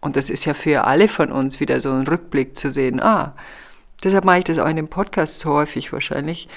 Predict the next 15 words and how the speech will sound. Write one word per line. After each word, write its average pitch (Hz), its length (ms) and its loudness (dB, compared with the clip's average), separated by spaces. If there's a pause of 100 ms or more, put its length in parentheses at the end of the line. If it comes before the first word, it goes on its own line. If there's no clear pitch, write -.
(840)
dieses 165 280 2
von 156 220 0
früher 190 580 6
auf 160 200 2
jetzt, - 580 0
weil 147 340 4
nur 170 280 2
dann 160 580 2
man 143 280 0
erkennen 208 560 0
kann 151 240 -2
oder - 160 -4
ich 131 200 -4
erkennen 147 420 -4
kann, 143 260 -4